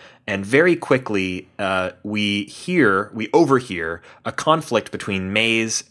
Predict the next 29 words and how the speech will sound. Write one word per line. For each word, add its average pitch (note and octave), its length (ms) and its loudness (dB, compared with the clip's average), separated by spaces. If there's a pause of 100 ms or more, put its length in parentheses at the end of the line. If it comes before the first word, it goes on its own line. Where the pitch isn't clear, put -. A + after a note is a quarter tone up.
(100)
and F#2 320 -6 (100)
Ish - 500 0
about G2+ 540 0
whether A2+ 420 0
or G#2+ 120 -4
not F#2 400 0 (640)
we G#2+ 120 -4
should G2+ 180 -2
include B2 480 2
combat C3+ 640 0
in G2+ 140 -6
the F#2+ 80 -6
game G2 320 -2
at F2+ 100 0
all. F#2+ 360 0 (180)
Ish E3 220 0
is A2+ 120 2
worried B2 420 4
that G2 300 0 (220)
if - 160 -6
we A#2+ 80 -2
put C3 240 0
a, A2 100 -4 (200)
a - 60 -8
sword D3+ 380 4
in A#2 80 -2
the G#2+ 60 -4
player's G2+ 440 0
hand, F2+ 440 -6